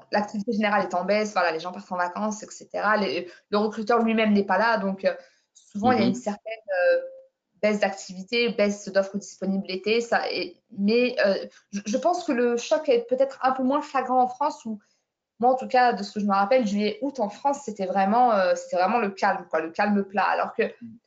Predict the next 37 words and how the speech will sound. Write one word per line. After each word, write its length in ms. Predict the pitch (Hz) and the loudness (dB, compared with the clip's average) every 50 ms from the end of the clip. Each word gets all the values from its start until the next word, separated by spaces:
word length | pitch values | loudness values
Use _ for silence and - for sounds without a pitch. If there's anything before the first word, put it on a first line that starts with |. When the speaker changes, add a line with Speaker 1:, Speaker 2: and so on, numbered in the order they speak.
| _ _ - | _ _ 2
Speaker 1:
au 80 | 254 | 2
U 160 | 269 254 269 208 | 4 4 2 0
K, 120 | 202 359 | 0 0
Speaker 2:
Mhm. 60 | 359 | 0
Speaker 1:
je 60 | - | 0
dirais 260 | 247 208 254 254 254 254 - - | 2 4 4 4 4 2 -2 -6
plus, 320 | 302 320 320 - - - | -6 -6 -6 -6 -2 2
euh, 420 | 277 254 247 247 240 233 233 233 233 233 233 233 220 - _ _ _ _ - | 2 4 4 4 4 4 2 2 -2 -4 -8 -12 -14 -16 _ _ _ _ -2
août. 440 | 277 277 277 - - - - - _ _ _ _ _ _ _ | -2 -2 -2 -4 -14 -16 -16 -18 _ _ _ _ _ _ _
Je 60 | _ 220 | _ -2
pense 160 | 294 311 - | -2 -2 0
que 160 | 285 - - | -2 -4 -2
août 200 | - 302 330 330 - - - - _ _ _ - | -2 -4 -4 -4 -6 -16 -20 -20 _ _ _ -6
est 400 | 190 214 208 208 202 202 202 - | -6 -4 -2 -2 -4 -4 -6 -6
très 180 | - 262 262 | -2 -2 -2
calme. 360 | 254 269 262 269 262 240 190 - _ _ _ _ _ _ _ | 0 2 0 2 0 -2 -4 -6 _ _ _ _ _ _ _
Juillet, 360 | 202 202 226 226 247 277 285 294 | -6 -6 -2 2 4 4 4 4
je 100 | 233 - | 4 0
pense 180 | 254 269 - | -2 -4 -4
qu'on 120 | - 233 208 | -4 -8 -8
peut 100 | 202 196 | -8 -6
peut-être 220 | - 247 240 247 | -4 -2 0 0
avoir 200 | 240 233 240 233 | 2 2 2 2
un, 240 | 233 226 214 208 - - | 4 2 2 0 -4 -8
encore 200 | 220 - 247 240 | -4 -2 0 2
un 120 | 240 240 | 2 0
peu 140 | 240 254 233 | 0 -2 -4
de, 200 | 202 214 202 175 | -2 -2 -4 -6
de, 280 | 185 190 208 202 202 | -4 -6 -4 -4 -4
de 120 | 196 196 202 | -6 -6 -6
recrutement. 600 | 208 214 214 - - 220 - 196 180 - - _ _ _ _ _ _ _ _ | -6 -6 -6 -8 -12 -12 -10 -10 -10 -10 -12 _ _ _ _ _ _ _ _
Ensuite, 300 | - 214 214 - 320 302 | 0 0 0 0 -2 -2
ça 100 | - 294 | 0 2
va 120 | 226 240 233 | 2 4 4
reprendre 360 | 233 220 226 - 247 233 226 | 2 2 -2 -2 -2 0 0
en 60 | 226 | 0
septembre. 500 | - - 233 - - - - - - - | -2 -4 -6 -6 -4 -4 -6 -6 -6 -14